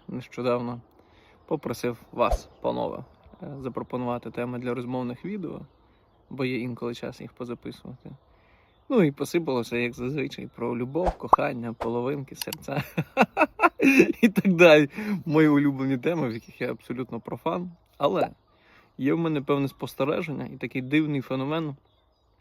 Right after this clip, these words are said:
який так чи інакше переплутаний з українською мовою. Просто зверніть увагу, я певно, думали про це,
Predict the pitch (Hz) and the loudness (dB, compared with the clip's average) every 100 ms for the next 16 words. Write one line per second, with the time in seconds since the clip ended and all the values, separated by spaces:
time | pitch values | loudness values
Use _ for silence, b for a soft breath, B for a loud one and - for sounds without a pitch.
0 | _ _ _ _ - 135 123 110 131 - | _ _ _ _ -10 -2 -2 0 -2 -2
1 | - 123 123 - - 127 120 - 123 123 | -4 -4 -4 -6 -8 -6 -6 -8 -10 -10
2 | 120 113 - - - 127 127 - 131 - | -10 -10 -12 -14 -8 -8 -8 -12 -8 -8
3 | - 139 - _ b b b b 170 - | -8 -10 -16 _ b b b b -8 -6
4 | 123 120 156 160 139 151 165 135 _ 131 | -4 -2 -4 -4 -2 -2 -4 -8 _ -6
5 | 120 135 131 131 135 123 120 113 - - | 0 0 0 -2 -4 -4 -8 -12 -16 -16